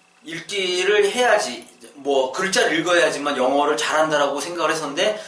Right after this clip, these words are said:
저희처럼, 어, 영어 문자를 몰라야지만 오히려 듣기를 잘한다라고 하는 것이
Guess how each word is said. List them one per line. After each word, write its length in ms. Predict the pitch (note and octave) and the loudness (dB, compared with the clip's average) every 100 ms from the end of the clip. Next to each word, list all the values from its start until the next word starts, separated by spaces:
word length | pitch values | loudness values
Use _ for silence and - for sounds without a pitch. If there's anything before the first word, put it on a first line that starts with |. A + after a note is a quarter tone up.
| - | -16
저희처럼, 720 | - D3 D#3+ D3+ D#3+ F3+ F3+ - - _ _ _ B2 | -6 -4 -2 -2 0 0 -2 -12 -20 _ _ _ -18
어, 320 | A#2+ A#2+ A#2 A2+ | -12 -10 -8 0
영어 260 | C#3+ F3+ | 2 4
문자를 340 | F3 D#3+ F3+ - | 2 0 0 0
몰라야지만 520 | D3+ G#3 C4 E3+ - | 2 4 4 2 -2
오히려 540 | A2+ A#2 F#2 - - - | -6 -8 -8 -8 -10 -14
듣기를 300 | - G3 E3 | -4 -2 0
잘한다라고 520 | - D#3 D#3+ D3+ D3 | 0 0 2 0 0
하는 280 | F3 F#3+ D#3 | -2 -2 -4
것이 440 | C3+ D#3 D#3 - | -4 -4 -6 -6